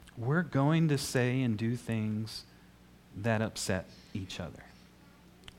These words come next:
W-, you know, and, and it might not <laughs> even be sinful things or wrong things.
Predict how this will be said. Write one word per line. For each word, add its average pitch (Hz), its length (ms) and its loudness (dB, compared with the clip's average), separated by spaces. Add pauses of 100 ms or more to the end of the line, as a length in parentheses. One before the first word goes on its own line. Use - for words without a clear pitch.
W-, 113 180 -4 (340)
you 165 120 10
know, 214 240 12
and, 185 200 10
and 180 220 10
it 156 100 8
might 180 340 10
not 196 320 12 (260)
<laughs> - 260 -18
even 175 360 8
be 165 520 6 (420)
sinful 190 840 8
things 196 560 6
or 143 100 8
wrong 170 440 10
things. 175 720 4